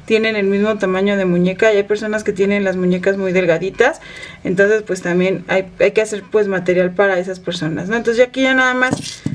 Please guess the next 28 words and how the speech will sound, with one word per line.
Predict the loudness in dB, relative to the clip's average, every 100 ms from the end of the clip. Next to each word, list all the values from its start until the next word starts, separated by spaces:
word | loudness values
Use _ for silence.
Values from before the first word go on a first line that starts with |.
| -8
estoy | 0 2 2
poniendo | -2 -2 0 2
lo | 2 2
que | 0
es | 0 0
el | 0 2
cierre | 2 2 4 0 -2 -8 _ -20 -20 -20 -20 -20 -20 -20 -20 -20 -20 -20 -20 -20 -20 -20 -20 -20 -20 -6
y | 0 0
listo, | 0 2 0 2
ya | 2 2
tenemos | 2 2 0 -2
una | -4 -2 -2 0
pulsera | 0 4 4 2 -2 -4
que | -2
es | -2 -4
rápida, | 0 2 4 2 2 2 0 -12 -20 -20 -20 -8 4
eh, | 4 6
relativamente | 2 0 0 -2 -2 -2 -4
es | -4
fácil | 2 2 2 -4 -4
una | -4
vez | -4 -2
que | 0
ya | 2
le | 4
agarran | 2 2 2 0
el | 0
modo | 0 2 0